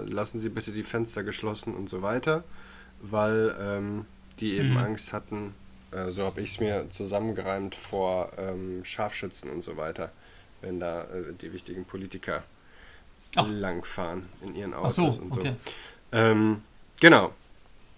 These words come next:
Speaker 1: Äh, so, aber ansonsten, ähm, habe ich da jetzt von den politischen, äh, Wirrungen und, äh,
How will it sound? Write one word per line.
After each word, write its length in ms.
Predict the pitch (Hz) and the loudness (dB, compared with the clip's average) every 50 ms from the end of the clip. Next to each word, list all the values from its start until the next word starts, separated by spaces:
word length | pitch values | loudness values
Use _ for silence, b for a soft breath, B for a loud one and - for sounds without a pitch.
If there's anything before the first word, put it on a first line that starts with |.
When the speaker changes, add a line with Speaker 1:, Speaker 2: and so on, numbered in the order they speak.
| - - - | -12 -6 0
Speaker 1:
Äh, 320 | 135 135 135 135 - 139 | 2 4 4 4 4 4
so, 200 | 127 127 156 151 | 6 8 8 8
aber 200 | - 95 113 139 | 8 8 8 8
ansonsten, 720 | 139 135 131 139 156 180 - - - 160 151 151 147 - - - | 8 8 6 6 6 6 4 4 2 0 0 0 -2 -4 -2 2
ähm, 560 | 127 127 127 123 127 127 127 127 127 120 110 - 71 67 67 69 73 - | 4 6 6 6 4 4 2 2 0 0 -2 -6 -8 -10 -8 -6 -6 -4
habe 160 | 95 113 117 | -2 -2 -2
ich 100 | 113 - | -2 0
da 140 | - 117 110 | 2 2 4
jetzt 220 | 117 117 110 - | 4 4 2 0
von 180 | - - 120 117 | -2 0 0 2
den 140 | 113 110 104 | 2 0 -2
politischen, 720 | - 113 110 117 117 123 113 - 120 117 113 113 117 117 113 | -2 0 0 0 0 -2 -2 0 2 2 2 2 2 0 0
äh, 340 | 110 113 107 107 107 110 | -2 -2 -2 -4 -6 -6
Wirrungen 500 | 117 127 120 123 120 113 113 113 117 117 | -4 -2 -2 0 2 2 2 2 2 0
und, 420 | - - 110 107 107 104 - - - | -2 -2 -4 -4 -4 -4 -6 -10 -8
äh, 400 | 95 107 110 113 110 110 113 | -8 -8 -8 -6 -8 -8 -8